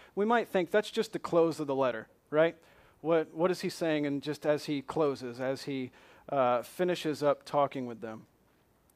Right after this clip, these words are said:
Well, just remember what he said so far. John's writing to a local congregation somewhere in Asia Minor. That is to the elect lady and her children.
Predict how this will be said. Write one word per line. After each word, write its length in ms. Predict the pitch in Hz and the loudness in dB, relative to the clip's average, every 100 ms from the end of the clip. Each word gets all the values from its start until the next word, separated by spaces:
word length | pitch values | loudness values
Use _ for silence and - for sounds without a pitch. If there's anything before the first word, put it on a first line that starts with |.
| _ | _
Well, 120 | - 165 | -4 -2
just 180 | 175 | -2
remember 340 | 165 165 175 165 | 0 0 0 0
what 180 | 147 135 | -2 -4
he 100 | 139 | -8
said 280 | - 139 | -6 -6
so 140 | - 123 | -6 -10
far. 360 | - 110 107 - _ _ - - _ | -8 -10 -10 -18 _ _ -20 -20 _
John's 360 | 160 156 151 | 2 2 2
writing 320 | 147 151 190 185 | 4 4 4 -2
to 200 | 160 139 | -4 -4
a 40 | |
local 640 | 127 135 151 - 180 214 _ - | -4 -2 -2 -2 -4 -6 _ -6
congregation 840 | 147 147 202 175 135 - 160 165 - _ _ _ | -4 -2 -2 0 -2 -4 -8 -8 -14 _ _ _
somewhere 800 | - 170 170 190 151 147 147 - | -6 0 2 2 2 2 0 -4
in 440 | 147 143 139 135 - | -2 -2 -4 -8 -2
Asia 320 | 151 147 151 | 0 0 -2
Minor. 400 | 143 131 117 113 - _ _ _ | -2 -2 -4 -10 -18 _ _ _
That 160 | 151 151 | 4 4
is 160 | 147 | 2
to 120 | - | -4
the 120 | 147 139 | -4 0
elect 280 | 139 139 | 0 0
lady 220 | 147 131 127 | -4 -6 -6
and 100 | 117 | -8
her 120 | 120 | -10
children. 400 | - 110 - | -8 -12 -12